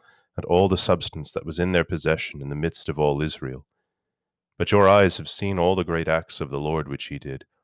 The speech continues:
Therefore shall ye keep all the commandments which I command you this day, that ye may be strong and go in and possess the land whither ye go to possess it,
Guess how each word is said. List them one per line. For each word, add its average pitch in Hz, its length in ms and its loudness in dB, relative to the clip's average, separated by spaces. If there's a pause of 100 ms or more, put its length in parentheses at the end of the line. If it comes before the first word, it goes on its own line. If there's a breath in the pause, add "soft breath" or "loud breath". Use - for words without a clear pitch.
(420)
Therefore 92 360 2
shall 92 220 2
ye 90 160 -2
keep 78 320 -8
all 73 100 0
the 73 100 -6
commandments 76 640 -6
which 73 160 -8
I 76 100 -2
command 78 400 -6
you 73 80 -8
this 69 220 -10
day, 67 260 -10 (480)
that - 160 -6
ye 90 80 -2
may 92 140 4
be 87 140 0
strong 85 500 0
and 69 140 -12
go 80 180 2
in 82 160 0
and 82 140 -6
possess 85 400 -4
the 87 120 -6
land 69 320 -6
whither 76 220 -8
ye 69 140 -8
go 71 180 -4
to 69 100 -10
possess 73 440 -4
it, 69 100 -12